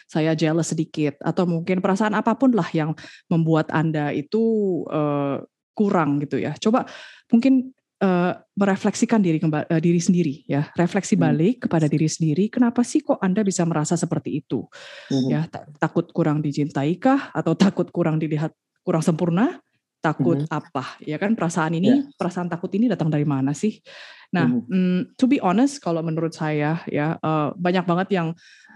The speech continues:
Speaker 1: eh, apa, showcase mereka punya kehidupan di sosmed itu, eh,
Speaker 2: Hmm.
Speaker 1: s-, eh, is-, with, with su-, with such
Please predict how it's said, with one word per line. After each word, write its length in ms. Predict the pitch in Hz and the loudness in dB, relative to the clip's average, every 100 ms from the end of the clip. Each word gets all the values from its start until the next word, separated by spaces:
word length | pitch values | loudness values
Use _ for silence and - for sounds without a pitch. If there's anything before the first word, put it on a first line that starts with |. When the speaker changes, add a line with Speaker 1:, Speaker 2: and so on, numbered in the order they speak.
| - - | -20 -4
Speaker 1:
eh, 380 | 160 151 143 143 | 0 0 0 -2
apa, 320 | - - 180 | -4 -2 -2
showcase 640 | - 175 170 185 156 - - | 0 0 2 0 0 -4 -4
mereka 280 | 160 156 156 | -2 0 -2
punya 240 | 165 160 | -2 -4
kehidupan 560 | 156 160 160 156 151 151 | -2 -2 -2 -2 -2 -2
di 320 | 151 147 - | -4 -6 -8
sosmed 480 | - 160 - 156 - | -8 -6 -4 -6 -6
itu, 400 | 165 185 175 - _ - | -8 -4 -4 -6 _ -8
eh, 80 | 165 | 0
Speaker 2:
Hmm. 260 | 151 135 113 - - _ _ _ _ - | 2 2 -2 -8 -20 _ _ _ _ -20
Speaker 1:
s-, 140 | - | -4
eh, 160 | 185 190 | -2 0
is-, 140 | 180 | 0
with, 160 | 185 180 | 2 2
with 160 | 185 170 | 2 0
su-, 220 | - - | -2 0
with 140 | 165 | -2
such 420 | - 190 - - | 0 0 0 -4